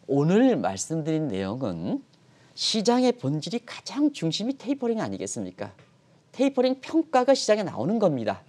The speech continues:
그래서 이런 것을 해석할 때는 다른 걸 들이대면 안 됩니다. 지금 비트-, 브렉시트에서 국제금융제 배후지로 떨어지는 것이 영국인데요. 영국에서 금리가 동결됐기 때문에 어쩌다.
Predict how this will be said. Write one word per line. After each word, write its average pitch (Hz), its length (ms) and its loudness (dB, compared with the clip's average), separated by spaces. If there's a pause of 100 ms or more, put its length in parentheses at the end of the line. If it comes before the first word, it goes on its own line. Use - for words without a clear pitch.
(320)
그래서 165 160 2
이런 226 240 8
것을 226 220 6
해석할 214 340 0
때는 233 340 2 (440)
다른 240 340 4
걸 302 180 8
들이대면 226 380 4
안 107 140 0
됩니다. 95 420 -6 (880)
지금 226 400 4 (420)
비트-, 262 420 4 (640)
브렉시트에서 214 920 6 (280)
국제금융제 277 920 4
배후지로 285 600 6
떨어지는 247 480 4
것이 208 420 -2 (960)
영국인데요. 190 720 2 (360)
영국에서 262 580 8
금리가 247 500 4
동결됐기 240 580 4
때문에 240 200 4
어쩌다. 113 360 -2